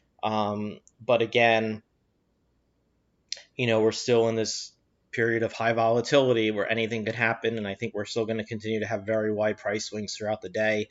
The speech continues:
Today's not gonna be exception for that. So although we're looking at a higher opening at this point, I'm not, like, overly optimistic that this is gonna stick, just because,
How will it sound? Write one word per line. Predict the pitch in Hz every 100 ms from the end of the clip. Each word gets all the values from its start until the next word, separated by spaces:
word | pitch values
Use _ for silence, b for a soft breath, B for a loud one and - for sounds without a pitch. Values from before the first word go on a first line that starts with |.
| B B B _
Today's | - 110 113 107
not | 110 110 -
gonna | 110
be | 104 104
exception | 101 107 104 - 107
for | - 101
that. | 104 98
So | - 98 101 - B B _ _
although | 117 113 113
we're | 113 113
looking | 117 - 110
at | 107
a | 101
higher | 113 110 104
opening | 107 110 107 104
at | 98
this | 113 107
point, | - 107 104 -
I'm | 101
not, | 107 104 -
like, | 110 101 -
overly | 113 117 113 107 101
optimistic | 101 - 104 110 107 - 95
that | 104 -
this | 98
is | 104 104
gonna | 101 98
stick, | - 120 113 - -
just | 104 -
because, | 101 113 101 95